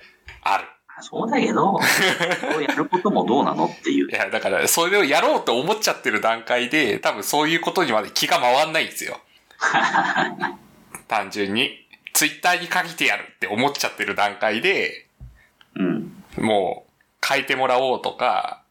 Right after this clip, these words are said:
Speaker 1: なんか、ちょっと改善してもらえませんかって相手に、なんかこう、歩み寄ることが多分できない人、なのかなって思っちゃいますね。
Speaker 2: うん。まあそうね。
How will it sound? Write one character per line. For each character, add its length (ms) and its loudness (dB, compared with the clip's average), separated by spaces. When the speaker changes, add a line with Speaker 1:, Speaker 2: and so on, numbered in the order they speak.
Speaker 1:
な 120 -2
ん 40 -6
か、 240 0
ち 100 2
ょ 20 2
っ 120 -14
と 140 0
改 220 0
善 140 0
し 40 2
て 80 2
も 80 0
ら 80 4
え 40 2
ま 100 2
せ 140 0
ん 40 -4
か 100 2
っ 60 -2
て 80 0
相 180 2
手 140 0
に、 220 -10
な 140 0
ん 40 -2
か 100 -10
こ 160 2
う、 120 -4
歩 240 0
み 100 0
寄 100 2
る 80 -2
こ 80 -2
と 80 -2
が 100 0
多 100 0
分 120 -10
で 120 -2
き 140 -2
な 100 0
い 60 -2
人、 300 -4
な 260 2
の 100 -2
か 100 0
な 100 2
っ 80 -10
て 60 -8
思 120 -8
っ 40 -10
ち 80 -6
ゃ 60 -4
い 40 -14
ま 60 -6
す 120 -6
ね。 120 -4
Speaker 2:
う 20 -8
ん。 40 -2
ま 60 2
あ 40 0
そ 240 -2
う 40 -2
ね。 600 0